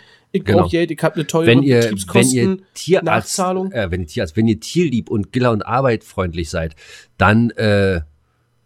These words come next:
Speaker 2: würden wir euch inständig bitten, wenn jeder Deutsche, also wenn, ne, wenn jeder Deutsche uns hören sollte, ein Euro, Alter, überleg mal, da haben wir auch schon mal drüber kurz gesprochen, ey, vierzig Mille. Die würden wir auch wieder zurück ins System fließen lassen, so ist ja nicht.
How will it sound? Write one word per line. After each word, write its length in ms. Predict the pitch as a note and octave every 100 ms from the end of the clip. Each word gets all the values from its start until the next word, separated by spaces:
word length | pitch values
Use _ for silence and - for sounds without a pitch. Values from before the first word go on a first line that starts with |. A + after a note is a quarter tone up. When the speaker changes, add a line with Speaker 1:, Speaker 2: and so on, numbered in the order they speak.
| _
Speaker 2:
würden 200 | - A#2
wir 80 | A2+
euch 320 | G#2 G2 - - _ -
inständig 420 | C3+ C#3 B2 G#2+
bitten, 340 | - G#2+ G#2+ G2+ _ _ G#2
wenn 180 | G#2+
jeder 300 | G#2+ D3 G#3
Deutsche, 420 | F3+ C#3 C3+ - D#2
also 140 | G2
wenn, 200 | A#2+ A#2+
ne, 140 | D3
wenn 200 | C3 B2+ G2
jeder 220 | B2+ D3+
Deutsche 240 | B2 -
uns 220 | A#2 -
hören 240 | F#2+ G2 F#2+
sollte, 340 | E2+ D#2+ C#2+ - - - _ _ -
ein 220 | D3 D#3+
Euro, 360 | A2+ A2 E2+ C#2+ - - _ _ _
Alter, 220 | - E2+
überleg 280 | F2+ F2 F#2+
mal, 220 | - D#2+ D2+ _ -
da 100 | E2+
haben 100 | G2
wir 120 | F2+
auch 80 | F2
schon 140 | - F2
mal 80 | F2
drüber 220 | F#2+ G2
kurz 140 | -
gesprochen, 340 | E2 - - F#2
ey, 160 | F2
vierzig 320 | - C3+ A2+
Mille. 240 | A2+ F#2+ E2 _ _ _ _ _ -
Die 100 | A#2+
würden 120 | G#3
wir 140 | G#3+ E3
auch 100 | F#3
wieder 140 | F#3
zurück 300 | - A3+ -
ins 200 | - C#3+
System 360 | D#3+ D3 A#3+ A3
fließen 340 | - G3+ D3+
lassen, 260 | F#2 E2+ E2
so 120 | G#2+
ist 80 | A2
ja 80 | C3
nicht. 240 | D#3+ -